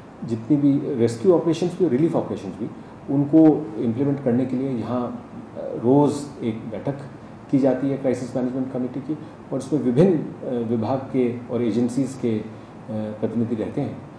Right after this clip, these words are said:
और उसके बाद एक समन्वित तरीके से हम, अ, ये, अ, सुनिश्चित करते हैं कि रिलीफ और, अ, मटेरियल और रेस्क्यू के लिए अगर जो भी आवश्यकता हो, अ, मटेरियल या मैन, वो हम भेज दें।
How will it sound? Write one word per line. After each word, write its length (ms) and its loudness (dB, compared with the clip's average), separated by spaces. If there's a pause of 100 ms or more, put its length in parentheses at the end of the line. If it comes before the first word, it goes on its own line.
(280)
और 80 0
उसके 260 0
बाद 220 2
एक 100 -2
समन्वित 500 0
तरीके 280 -2
से 160 -6
हम, 360 -4
अ, 280 -8
ये, 160 -2
अ, 380 -8 (1040)
सुनिश्चित 360 -2
करते 220 0
हैं 220 0
कि 180 0 (560)
रिलीफ 420 0
और, 280 0 (160)
अ, 920 -8
मटेरियल 380 2
और 360 -4
रेस्क्यू 320 -6
के 60 -4
लिए 260 -2 (500)
अगर 360 -4
जो 80 -2
भी 100 -2
आवश्यकता 400 -6
हो, 120 -4
अ, 40 -8 (480)
मटेरियल 520 -4
या 60 -2
मैन, 160 -4
वो 140 -6
हम 100 -2
भेज 180 -2
दें। 140 -10